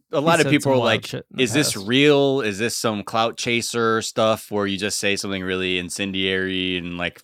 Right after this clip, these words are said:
Speaker 1: salacious just to get some, a bump in the, in the metrics," which they clearly have done. Uh, so cool. It's
Speaker 2: Yeah.
Speaker 1: still, this isn't as weird as, to me as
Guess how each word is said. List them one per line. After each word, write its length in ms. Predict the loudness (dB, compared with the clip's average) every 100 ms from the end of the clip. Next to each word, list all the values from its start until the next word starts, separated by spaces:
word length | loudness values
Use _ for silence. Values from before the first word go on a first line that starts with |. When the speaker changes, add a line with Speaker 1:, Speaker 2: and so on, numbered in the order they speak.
| -10
Speaker 1:
salacious 800 | -6 -2 -2 -2 -2 -4 -6 -8
just 240 | -10 -8
to 80 | -6
get 160 | -6
some, 380 | -6 -8 -10 -12 -18 _ _ _
a 60 | -14
bump 400 | -4 -4 -4 -10 -12
in 120 | -8
the, 120 | -8 -8
in 60 | -6
the 60 |
metrics," 500 | -2 -2 -2 -6 -4
which 180 | -6 -2
they 160 | 0 0
clearly 460 | -2 0 0 2 2
have 180 | 0
done. 320 | -2 -4 -4 -8 _ _ _ _ -6
Uh, 540 | -2 0 0 0 -2
so 460 | -2 -2 -2 -4 -8 _ _ _ _
cool. 300 | -6 -6 -10 _ _ _ _ 0
It's 80 | 2
Speaker 2:
Yeah. 40 | 6
Speaker 1:
still, 280 | 6 4 0 _ 0
this 160 | 2
isn't 220 | 4 4
as 160 | 4 4
weird 260 | 4 2 2
as, 140 | 0
to 160 | -4 0
me 200 | 2 2
as 160 | 2